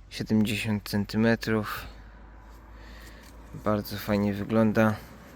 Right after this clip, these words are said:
Muszę przemyśleć, w-, gdzie ją wsadzę, ale no, na pewno wybiorę dla niej jakieś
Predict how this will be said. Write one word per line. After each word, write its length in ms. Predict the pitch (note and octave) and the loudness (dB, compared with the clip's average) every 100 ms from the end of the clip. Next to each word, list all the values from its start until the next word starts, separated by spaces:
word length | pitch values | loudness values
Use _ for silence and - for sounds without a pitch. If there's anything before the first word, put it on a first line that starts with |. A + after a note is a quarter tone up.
| - - - - - - - - - - - - - - - | -20 -16 -16 -16 -16 -18 -18 -20 -18 -18 -18 -16 -16 -14 -4
Muszę 260 | A2+ G#2+ A2 | 0 0 -2
przemyśleć, 580 | - A2+ A2 - A2 - | 0 2 4 4 2 -2
w-, 300 | - - - | -6 -6 -4
gdzie 140 | - | 2
ją 240 | A2 G2+ G2+ | 6 6 4
wsadzę, 600 | - A#2+ A2 A2 G#2+ G2 | 4 6 6 6 6 6
ale 280 | E2 G2+ G#2+ G#2+ - - - - - - - | 6 6 2 0 -6 -8 -8 -8 -10 -10 -2
no, 100 | A#2 | 2
na 160 | A#2 | 2
pewno 300 | G#2+ A2+ A2+ | 2 2 2
wybiorę 340 | A2 G#2+ G#2+ G#2+ | 0 0 0 2
dla 160 | G#2+ | 2
niej 320 | G#2+ G#2+ G#2+ G#2+ | 2 2 2 -2
jakieś 480 | G#2 A2 G2+ - | -4 -6 -6 -8